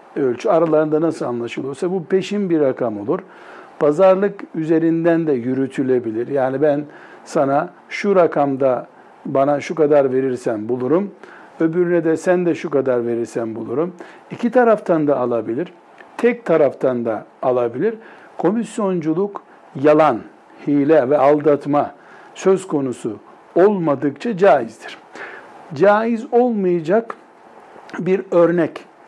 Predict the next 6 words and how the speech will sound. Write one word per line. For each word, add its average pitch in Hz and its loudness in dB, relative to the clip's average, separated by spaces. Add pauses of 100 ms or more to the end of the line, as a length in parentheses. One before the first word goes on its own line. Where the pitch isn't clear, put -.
(180)
üzerinde 113 -4 (140)
duralım. 127 -4 (680)
Mesela 175 2 (400)
bir 214 -2
halı 185 2 (240)
mağazasına 151 0